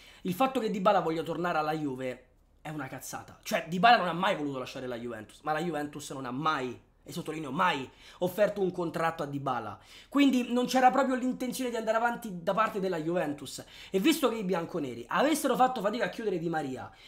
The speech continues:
magari avrebbero potuto pure farci un pensierino, ma invece hanno preso Di Maria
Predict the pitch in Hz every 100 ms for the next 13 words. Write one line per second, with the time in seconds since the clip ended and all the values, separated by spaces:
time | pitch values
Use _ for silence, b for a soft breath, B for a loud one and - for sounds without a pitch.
0 | B - 214 277 269 226 196 - _ _
1 | - 185 202 185 190 202 202 220 190 190
2 | 202 180 180 175 175 143 147 165 180 165
3 | 156 147 143 147 147 131 131